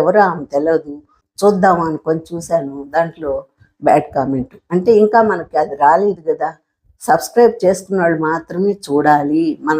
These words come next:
వీడియోని, ఆ, కామెంట్ పెట్టగలరు అనని రూల్ వచ్చింది. అది ఇంకా ఇంప్లిమెంట్ కాలేదు. అయిన తర్వాత వేరే వాళ్ళు పెట్టడానికి లేదు. కానీ ఈ లోపల ఎవరో ఒకరు ఏదో ఒకటి పెడుతుంటారు. కాబట్టి మీరు ఎట్లంటే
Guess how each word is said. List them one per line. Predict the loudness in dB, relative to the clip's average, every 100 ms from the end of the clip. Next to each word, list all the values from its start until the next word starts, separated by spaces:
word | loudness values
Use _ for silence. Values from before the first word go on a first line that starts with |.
| -4
వీడియోని, | -4 0 2 0 -4 -12 _ _ _ -6
ఆ, | -4 -2 2
కామెంట్ | 2 2 -2 -6
పెట్టగలరు | -8 -8 -6 -4 -4 -6 -8 -8 _ _ _ -6 0
అనని | 2 2 2 2 2
రూల్ | 4 4 4
వచ్చింది. | 0 -8 -12 -14 _ -8
అది | -4 -4
ఇంకా | 0 0 0 -4 -6
ఇంప్లిమెంట్ | -6 -2 -2 -2 -6 -2
కాలేదు. | 0 2 2 0 -2 -18 _ _ _ 0
అయిన | 4 6 4 2
తర్వాత | 0 -2 -2 -2 -2 2
వేరే | 2 2 0
వాళ్ళు | -4 -8 -6
పెట్టడానికి | -6 -6 -10 -10 -12 -16
లేదు. | -16 -2
కానీ | 0 0 -2
ఈ | 0
లోపల | -2 -2 -10 -6
ఎవరో | -2 -2 -2
ఒకరు | -6 -12 -12 _ _ _
ఏదో | 2 4 4
ఒకటి | 2 -4 -10
పెడుతుంటారు. | -8 -10 -8 -8 -8 -14
కాబట్టి | -14 -18 _ -4 -4 _ _ _ _ 2
మీరు | 4 4 2 0 -4 -6 -6
ఎట్లంటే | 0 2 2